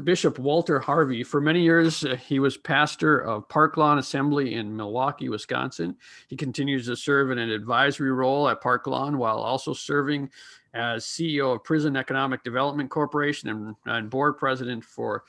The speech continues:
the National Black Fellowship of the Assemblies of God. He speaks across the country, internation-, and internationally, using his humorous, practical, and powerful style to deliver messages of hope and transformation for individuals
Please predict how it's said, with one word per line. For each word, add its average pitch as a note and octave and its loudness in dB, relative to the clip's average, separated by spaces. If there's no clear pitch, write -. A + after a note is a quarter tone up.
the B2 -8
National C3 -2
Black A#2+ -2
Fellowship A#2 -6
of A2+ -6
the A2 -6
Assemblies G#2+ -8
of G2+ -12
God. G2 -6
He - -20
speaks - -10
across C3+ -2
the B2 -12
country, D3 -4
internation-, D3+ 0
and C3 -2
internationally, C#3 0
using B2 -2
his A2+ -8
humorous, F3 2
practical, B2 -2
and B2+ -6
powerful D#3 2
style A2 0
to G#2+ -10
deliver C3 0
messages C3+ -2
of G#2+ -6
hope D#3+ -2
and A#2+ -6
transformation A#2 -4
for A2 -4
individuals B2 -4